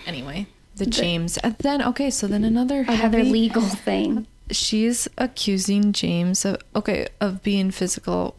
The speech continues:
Speaker 1: Okay, well, that was the, <laughs> she said Kristen basically took a bribe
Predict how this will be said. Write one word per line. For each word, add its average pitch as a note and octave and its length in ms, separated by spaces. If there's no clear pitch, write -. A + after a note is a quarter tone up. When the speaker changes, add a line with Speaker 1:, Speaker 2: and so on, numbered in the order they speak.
Speaker 1:
Okay, E4 380
well, D#4+ 140
that F4 160
was F#4+ 240
the, D4+ 400
<laughs> - 260
she C#4 600
said G#3 380
Kristen G3+ 540
basically G3 500
took - 420
a B3 120
bribe A#3 800